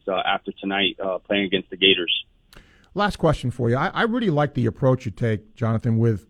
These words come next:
Speaker 2: because you, you understand your league is a one-bid league, and that's where, you know, you have to ascend to and possibly get to.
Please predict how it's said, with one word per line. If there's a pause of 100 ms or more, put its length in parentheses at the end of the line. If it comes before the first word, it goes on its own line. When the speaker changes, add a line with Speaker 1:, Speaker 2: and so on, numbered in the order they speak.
Speaker 2:
because
you,
you
understand
your
league
is
a
one-bid
league,
and
that's
where, (240)
you
know,
you
have
to
ascend
to
and
possibly
get
to.